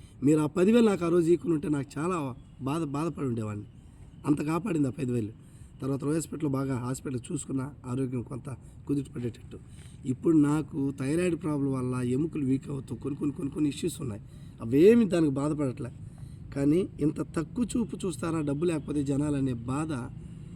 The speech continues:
నాకు తన్నుకొనిచ్చి నేను ఏడవడం జరిగింది. కానీ ఫైనల్ అయితే ఇంకో మాట చెప్పదలుచుకుంటాను అన్నయ్య,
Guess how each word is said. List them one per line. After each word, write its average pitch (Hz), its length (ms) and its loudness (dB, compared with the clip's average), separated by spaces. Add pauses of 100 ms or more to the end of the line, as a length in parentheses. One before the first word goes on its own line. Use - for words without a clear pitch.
(300)
నాకు 131 340 -4 (140)
తన్నుకొనిచ్చి 147 480 0
నేను 110 300 0 (160)
ఏడవడం 127 300 2
జరిగింది. 104 340 -2 (340)
కానీ 117 120 -4
ఫైనల్ 147 500 2
అయితే 120 360 -2 (300)
ఇంకో 127 200 2
మాట 120 200 0
చెప్పదలుచుకుంటాను 107 840 -4
అన్నయ్య, 101 220 -4